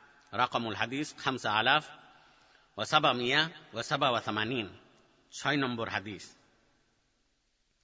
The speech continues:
আবু হুরায়রা রাদিয়াল্লাহু তাআলা আনহু থেকে বর্ণিত, নবী করিম সাল্লাল্লাহু আলাইহি সাল্লাম বলেছেন, "যে ব্যক্তি টাকনু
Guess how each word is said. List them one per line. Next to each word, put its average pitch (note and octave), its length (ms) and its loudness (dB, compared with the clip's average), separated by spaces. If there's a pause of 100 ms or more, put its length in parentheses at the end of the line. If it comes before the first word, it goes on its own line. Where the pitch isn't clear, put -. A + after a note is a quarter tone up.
(640)
আবু D3 260 4
হুরায়রা D3 460 4
রাদিয়াল্লাহু B2+ 520 0
তাআলা A#2+ 320 4
আনহু D3+ 180 0
থেকে A#2+ 280 -8
বর্ণিত, B2 380 -4 (720)
নবী C3+ 180 0
করিম D#3+ 280 2
সাল্লাল্লাহু C3 440 0
আলাইহি A#2+ 160 -6
সাল্লাম A2 200 -4
বলেছেন, A#2+ 420 -4 (320)
"যে B2 200 -2
ব্যক্তি D3+ 380 -2 (640)
টাকনু C#3 440 4